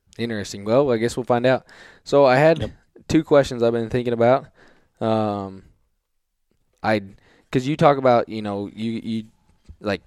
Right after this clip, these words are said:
Speaker 1: basically two weeks, two, three weeks before a match or whatever, you're gonna kinda ramp up your, your practice.
Speaker 2: Yep.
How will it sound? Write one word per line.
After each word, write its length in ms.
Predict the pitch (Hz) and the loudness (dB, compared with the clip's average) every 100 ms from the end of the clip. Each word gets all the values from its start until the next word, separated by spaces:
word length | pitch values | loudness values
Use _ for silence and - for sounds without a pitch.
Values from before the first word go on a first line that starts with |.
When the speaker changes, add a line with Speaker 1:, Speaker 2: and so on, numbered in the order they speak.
| _ | _
Speaker 1:
basically 540 | 113 110 - 104 95 - - | -4 -2 -6 -6 -6 -14 -8
two 200 | 123 120 | -4 -2
weeks, 520 | 113 104 - - - - | -2 -4 -10 -12 -16 -10
two, 120 | 123 | -8
three 180 | 117 117 | -4 -4
weeks 220 | 110 101 | -4 -6
before 340 | - 98 98 95 | -8 -8 -6 -6
a 40 | |
match 420 | 90 85 85 - | -6 -6 -8 -10
or 80 | - | -10
whatever, 340 | 87 82 80 82 | -8 -8 -10 -12
you're 160 | 82 | -10
gonna 140 | 90 87 | -12 -10
kinda 220 | 92 78 | -10 -8
ramp 300 | 85 85 92 | -8 -8 -8
up 180 | 90 87 | -8 -8
your, 260 | 80 73 _ _ _ _ _ _ | -10 -12 _ _ _ _ _ _
your 140 | 98 | -14
practice. 640 | - 90 78 - - - - _ _ _ _ _ _ | -6 -4 -4 -8 -16 -16 -20 _ _ _ _ _ _
Speaker 2:
Yep. 180 | 120 | -10